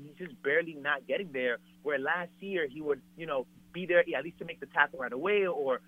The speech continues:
knock down the ball. Um, I don't see, I'm not seeing the same plays that he was making last year, but that's just me. I'm just looking at film. Um, another thing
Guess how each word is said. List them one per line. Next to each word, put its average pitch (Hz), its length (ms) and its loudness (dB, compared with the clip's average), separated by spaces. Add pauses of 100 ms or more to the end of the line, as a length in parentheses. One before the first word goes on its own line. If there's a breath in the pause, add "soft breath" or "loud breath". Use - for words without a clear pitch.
(260 soft breath)
knock 139 240 2
down 139 160 -2
the 120 60 -6
ball. 180 400 4 (480 soft breath)
Um, 135 320 -4 (160)
I 156 100 4
don't 185 240 -2
see, 185 180 -6
I'm 160 140 -6
not 180 180 -6
seeing 185 140 -12
the 143 180 -8
same 165 280 -8 (100)
plays 156 220 2
that 135 160 4
he 156 240 -8
was 139 160 -2
making 139 360 -6
last 120 360 2
year, 104 280 -2
but 123 120 -6
that's 143 200 6
just 135 120 -12
me. 147 140 -6
I'm 135 100 -2
just 120 100 -12
looking 123 200 -4
at 110 80 -6 (100)
film. 123 260 -2 (400 soft breath)
Um, 143 380 0
another 185 220 2
thing 233 180 -2